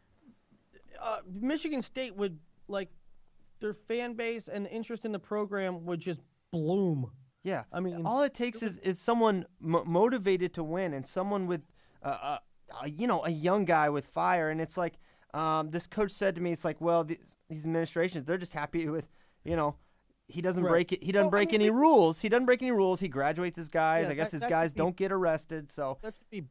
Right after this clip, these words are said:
Speaker 1: baseline expectations. But I mean, we could spend an, we could spend an hour talking about how terrible Minkle is and, and, you know, who could possibly replace him and what the problems are there and everything else. But I'm saying, like,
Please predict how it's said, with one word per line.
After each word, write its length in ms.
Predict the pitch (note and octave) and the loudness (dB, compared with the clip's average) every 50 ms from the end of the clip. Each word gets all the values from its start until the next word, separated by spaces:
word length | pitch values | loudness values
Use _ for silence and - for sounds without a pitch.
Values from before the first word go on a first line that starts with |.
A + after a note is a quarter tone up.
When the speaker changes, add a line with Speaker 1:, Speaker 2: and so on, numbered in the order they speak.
| - D#3+ | -6 -6
Speaker 1:
baseline 460 | D#3+ F3 F3 - - D3+ C#3 C3+ C3+ | -4 -4 -6 -6 -6 -8 -6 -6 -8
expectations. 720 | C3+ C3 - - D3 C3+ - - C#3 C3+ C3+ C3 B2+ C3 - | -10 -12 -12 -12 -12 -12 -12 -10 -10 -10 -10 -10 -12 -10 -10
But 120 | - - - - - - | -10 -12 -12 -14 -14 -8
I 60 | - | -6
mean, 120 | B3+ C#4+ D#4 | -4 -2 -2
we 80 | G4 | -2
could 180 | - - C4+ - | -2 -4 -8 -10
spend 260 | - - C4 B3 A#3 | -8 -6 -6 -4 -4
an, 140 | G#3+ F#3+ F#3 - | -4 -6 -6 -10
we 120 | A3+ C4+ | -10 -10
could 120 | C#4 B3 | -10 -10
spend 200 | F#3+ - A3+ G#3 | -10 -8 -8 -8
an 100 | F#3 F3 - | -8 -8 -8
hour 280 | - E3+ F3 F3+ F3+ E3 | -8 -6 -4 -4 -4 -6
talking 320 | - - D#3+ D#3 - D3+ | -6 -8 -10 -10 -10 -10
about 300 | D3 D3+ D3 C#3 - - _ _ | -10 -8 -8 -8 -10 -12 _ _
how 440 | - - E3 D#3+ D#3+ D#3+ D3+ D3 C3+ _ _ | -14 -10 -6 -6 -4 -4 -6 -8 -10 _ _
terrible 340 | - D#3+ D3+ D3 - B2 A#2 | -8 -6 -6 -6 -8 -8 -8
Minkle 420 | B2+ C#3+ D3+ D3+ D3+ - D3 C3 - | -8 -6 -8 -8 -8 -8 -8 -6 -4
is 340 | - C#3+ C#3+ C#3 C#3+ C#3 C3+ | -4 -4 -2 -2 -4 -4 -6
and, 460 | - C3 C#3 C3 B2 A#2+ A#2+ A#2 - - _ _ - | -6 -4 -4 -4 -4 -4 -6 -8 -8 -12 _ _ -8
and, 300 | C#3+ C#3 C3 B2 A#2 F#2+ - _ _ _ _ _ _ _ _ _ _ _ _ - | -6 -6 -6 -6 -6 -10 -12 _ _ _ _ _ _ _ _ _ _ _ _ -10
you 100 | D3 D3 | -8 -6
know, 220 | C#3 C3 B2+ A#2+ - _ _ _ _ _ _ _ _ _ _ _ - | -4 -4 -6 -8 -10 _ _ _ _ _ _ _ _ _ _ _ -16
who 300 | - - G3 G3+ G3 F3+ | -6 -2 0 2 2 2
could 200 | E3 - F3 - | 0 -4 -4 -2
possibly 380 | - D#3+ D3+ D3+ - - D3 C3+ | -2 -2 -2 -4 -4 -6 -6 -6
replace 500 | B2+ B2 - - F3 F3 F#3 F#3 E3 - | -6 -10 -10 -6 -4 -2 -2 -2 -4 -6
him 300 | F3+ F3 E3+ E3 D#3+ D3+ | -6 -4 -4 -4 -6 -6
and 120 | C#3 C3+ C#3 | -6 -8 -8
what 100 | D#3 D#3 | -10 -10
the 80 | D3 | -12
problems 360 | C3+ - D3 C3 C3 C3+ C3 | -10 -8 -8 -8 -6 -6 -6
are 120 | C3+ C3+ C3 | -6 -6 -6
there 120 | C3+ C3 C3 | -6 -6 -6
and 80 | B2+ | -6
everything 260 | B2+ B2+ C3 - B2 | -8 -10 -10 -10 -10
else. 160 | B2+ B2+ B2+ - - - - - - - | -8 -8 -10 -12 -14 -20 -20 -14 -8 -4
But 100 | D#3 F3 | -2 -2
I'm 180 | G#3+ C4 D4 | -2 -2 -4
saying, 280 | - - A#3 G#3+ G3 F#3 | -4 -2 -2 -2 0 0
like, 200 | F3 E3+ E3 | -2 -2 -4